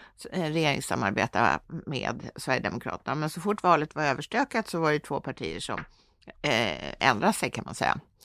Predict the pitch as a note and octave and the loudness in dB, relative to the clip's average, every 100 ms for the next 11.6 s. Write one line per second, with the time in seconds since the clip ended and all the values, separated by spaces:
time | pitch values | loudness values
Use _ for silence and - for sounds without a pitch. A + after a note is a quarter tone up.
0 | - - E3 D3+ D#3 C#3 D#3 D3 - C#3+ | -14 2 2 10 10 10 6 -2 0 -2
1 | C#3 - - C#3+ C#3 C#3+ - - C3+ C#3+ | -2 -4 0 4 4 4 -2 -2 0 0
2 | C3 A#2 A#2+ C#3 F#2 A#2 A#2+ A2 C#3 - | 0 0 0 0 0 -2 -2 -2 -4 -8
3 | - - - A#2+ - G3 - - - - | -18 -8 2 2 4 2 2 -4 -4 -2
4 | - - - - - C3+ - - F#2 - | -2 0 -2 0 2 2 0 -6 -4 -4
5 | - - G#2+ C#3+ C#3+ D#3 C3+ A#2+ A#2+ B2+ | -4 -2 -4 -2 0 0 0 0 0 -2
6 | B2 - - - - C#3+ - - C3 E3 | -2 -2 -4 -10 -6 -8 -6 -10 -4 -4
7 | E3+ - - - - - F3 F3+ - D#3 | -4 -8 -10 -18 -18 -2 -2 -2 -2 0
8 | E3+ F3+ E3 F3+ B3+ - F#3+ B3+ - - | 6 10 10 8 4 4 2 0 -4 -20
9 | - G3 D3+ C#3+ C3 A2 B2 - - - | -6 -2 0 0 -2 -2 -2 -2 -4 0
10 | D#3+ D3 A#2+ C3 C3 C3 E3 D#4+ - E3 | 2 4 0 0 -6 -2 0 2 2 0
11 | - - - - - - | -2 -4 -6 -6 -10 -12